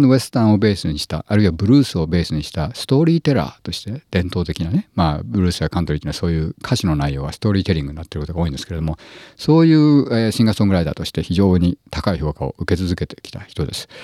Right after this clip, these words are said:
えー、ただ今回実はガラッと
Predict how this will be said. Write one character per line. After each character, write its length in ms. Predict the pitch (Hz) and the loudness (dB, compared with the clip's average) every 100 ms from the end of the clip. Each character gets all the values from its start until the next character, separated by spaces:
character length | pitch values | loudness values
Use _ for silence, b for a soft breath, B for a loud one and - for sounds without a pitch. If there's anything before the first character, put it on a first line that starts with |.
| B B B - | B B B -4
え 560 | 101 95 92 85 82 - | 2 4 4 2 0 -4
ー、 60 | - - _ _ | -10 -20 _ _
た 160 | 190 180 | 0 0
だ 140 | - - | 0 -4
今 280 | - 196 175 | 2 2 2
回 320 | - 73 - | 0 -2 0
実 280 | 90 - 87 | 0 0 0
は 120 | 69 - _ _ _ _ _ | -2 -6 _ _ _ _ _
ガ 120 | - 95 | -6 -4
ラ 120 | 127 | -4
ッ 20 | - | -8
と 120 | - | -14